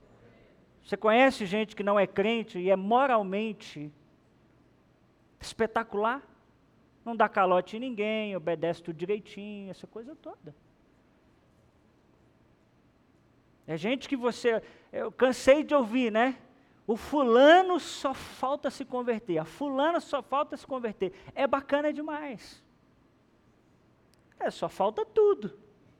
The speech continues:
Mas que bom que é uma pessoa moralmente correta. É isso mesmo que nós temos que ser como cidadãos. Mas isso não é tudo.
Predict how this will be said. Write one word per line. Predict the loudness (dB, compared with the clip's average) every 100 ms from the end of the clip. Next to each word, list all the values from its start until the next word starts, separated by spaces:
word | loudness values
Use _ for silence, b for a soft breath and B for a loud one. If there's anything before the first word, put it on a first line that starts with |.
| _ _ _ _ _ _ _ _ _ _ _ _ _ _ _ _ _ _ _ -14
Mas | -14 -8
que | -4
bom | 4 6 6 2
que | 0
é | -2
uma | 0
pessoa | -4 -2 -4
moralmente | -2 -2 -2 -4 -8 -10
correta. | -8 -6 -6 -4
É | -4
isso | -4
mesmo | -4 -2 0 -2
que | -4
nós | -4 -4
temos | -10 -10
que | -10
ser | -8
como | -10
cidadãos. | -12 -6 -6 -6 -12 -14 -20 -20 b b b b b b -4
Mas | -2 -2
isso | -4 -10
não | -8 -8
é | -8
tudo. | -8 -8 -6 -8